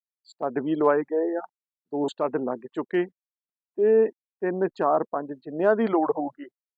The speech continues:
ਉਹ ਸਟੱਡ ਹੋਰ ਅਗਲੇ ਰੇਨੀ ਸੀਜ਼ਨ ਤੋਂ ਪਹਿਲਾਂ ਪਹਿਲਾਂ ਲੱਗ ਜਾਣਗੇ। ਇਹਦੇ ਨਾਲ ਨਾਲ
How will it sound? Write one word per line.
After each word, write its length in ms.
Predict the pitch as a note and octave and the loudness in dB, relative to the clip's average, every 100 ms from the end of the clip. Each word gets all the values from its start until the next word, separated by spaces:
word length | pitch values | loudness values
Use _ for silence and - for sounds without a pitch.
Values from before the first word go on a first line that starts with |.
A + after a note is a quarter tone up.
| - | -10
ਉਹ 80 | F3+ | -10
ਸਟੱਡ 360 | - C3 B2+ | -8 -10 -8
ਹੋਰ 320 | D3 C3+ C#3+ - - | -6 -2 -2 -4 -10
ਅਗਲੇ 340 | C#3+ C#3+ D3+ - _ _ - | -8 -2 -2 -2 _ _ -10
ਰੇਨੀ 340 | D3 D3 C3+ | -6 -4 -6
ਸੀਜ਼ਨ 300 | C3+ C3+ C3+ | -10 -16 -18
ਤੋਂ 120 | C#3 D3+ | -16 -16
ਪਹਿਲਾਂ 300 | - B2+ B2 | -14 -10 -10
ਪਹਿਲਾਂ 300 | C3+ C3 D#3 | -8 -8 -6
ਲੱਗ 140 | B2 - _ | -8 -14 _
ਜਾਣਗੇ। 880 | - _ _ _ _ _ _ - G#3 | -20 _ _ _ _ _ _ -2 0
ਇਹਦੇ 180 | A#3+ B3+ | 2 4
ਨਾਲ 280 | G#3+ F3+ | 6 6
ਨਾਲ 160 | F3 D3 | 6 2